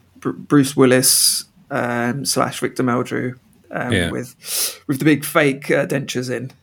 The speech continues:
Speaker 1: um, just, uh, not being very interesting.
Speaker 2: Yeah, it was like him and The Mandalorian,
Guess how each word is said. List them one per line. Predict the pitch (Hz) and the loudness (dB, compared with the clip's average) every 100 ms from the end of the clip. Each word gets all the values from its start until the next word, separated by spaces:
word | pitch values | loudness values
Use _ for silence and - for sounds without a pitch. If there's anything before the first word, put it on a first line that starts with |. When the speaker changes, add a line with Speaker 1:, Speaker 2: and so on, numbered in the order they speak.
| _ _ _ - | _ _ _ -10
Speaker 1:
um, | 147 123 123 123 120 - _ _ _ - | -4 -2 -2 -2 -4 -8 _ _ _ -10
just, | 135 147 - _ _ - | -6 -6 -8 _ _ -12
uh, | 60 50 - _ _ | -10 -12 -16 _ _
not | 147 147 147 | -4 -2 0
being | 147 139 | 0 0
very | 143 139 147 | 4 4 4
interesting. | 147 131 - 123 123 _ _ _ - - - - - - _ _ _ _ _ _ | 0 -4 -4 -4 -6 _ _ _ -20 -20 -20 -20 -20 -20 _ _ _ _ _ _
Speaker 2:
Yeah, | - 196 147 | -2 2 4
it | |
was | 156 160 | 4 4
like | 175 - | 0 0
him | - 190 180 160 | 0 2 2 2
and | 135 135 | 2 2
The | 127 | 2
Mandalorian, | 123 117 104 110 98 92 87 | 2 2 2 2 2 0 -4